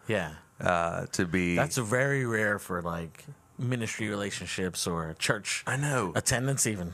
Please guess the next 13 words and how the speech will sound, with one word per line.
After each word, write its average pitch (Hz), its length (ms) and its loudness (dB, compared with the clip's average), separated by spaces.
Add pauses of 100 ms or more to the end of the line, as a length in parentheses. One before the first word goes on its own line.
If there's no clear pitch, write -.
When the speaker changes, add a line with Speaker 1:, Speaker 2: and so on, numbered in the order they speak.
Speaker 2:
People 131 220 2
always 113 400 4
<clears throat> - 60 4
switch - 580 2
so 101 240 4
long, 95 340 4
you 107 80 2
know, 87 240 2
s-, - 220 -6 (280)
s-, - 220 -6
so - 240 2
quickly. 85 640 -2
Speaker 1:
Yeah. 95 240 0